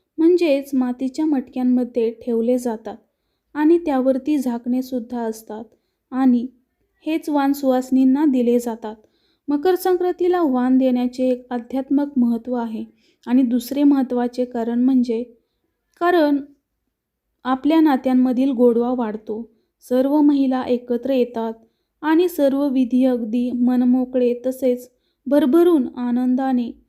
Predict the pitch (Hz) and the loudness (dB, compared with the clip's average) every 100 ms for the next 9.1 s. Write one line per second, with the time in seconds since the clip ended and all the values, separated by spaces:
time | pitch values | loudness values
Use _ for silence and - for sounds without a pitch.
0 | _ _ 247 247 - 285 269 240 240 262 | _ _ -12 -8 -4 -2 0 0 0 -2
1 | 254 220 214 220 220 220 220 202 208 _ | -4 -10 -6 -6 -4 -8 -10 -14 -16 _
2 | _ _ _ - 311 339 339 - 254 254 | _ _ _ -2 0 2 2 0 0 0
3 | 262 285 285 294 285 247 233 254 254 254 | 0 0 -2 0 0 0 -2 -2 0 0
4 | - 240 240 240 226 226 247 240 220 220 | 0 -4 0 0 2 0 0 -2 -4 -4
5 | 240 214 - - - _ _ _ _ - | -6 -6 -12 -20 -20 _ _ _ _ -2
6 | 233 240 254 285 285 262 254 - 254 294 | 2 2 2 2 2 2 0 -4 -4 -2
7 | 269 247 233 233 220 214 214 - _ _ | 0 -2 -2 -4 -8 -10 -14 -18 _ _
8 | _ _ - 233 254 262 269 302 269 254 | _ _ -6 0 2 2 0 0 0 0